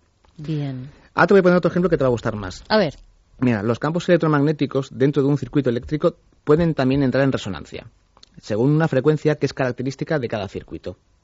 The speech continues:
Speaker 2: Bueno, pues así es como sintonizamos la radio.
Speaker 1: Anda, pues así sí que me gusta, ¿eh?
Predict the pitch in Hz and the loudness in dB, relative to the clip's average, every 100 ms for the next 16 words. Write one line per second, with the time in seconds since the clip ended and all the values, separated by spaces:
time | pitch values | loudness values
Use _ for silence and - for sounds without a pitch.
0 | _ - - - - _ - 151 131 98 | _ -20 -20 -20 -20 _ -2 2 2 2
1 | 110 - 135 127 131 - 160 139 127 120 | -4 -6 -8 -4 -2 0 0 2 0 0
2 | 117 107 98 131 151 - 139 135 143 269 | -2 -4 -4 -4 -4 -6 -8 -6 -6 -6
3 | 330 165 160 170 170 233 269 139 202 - | -8 -8 -6 -6 -6 -6 -4 -4 -6 -8
4 | 143 107 120 | -10 -8 -8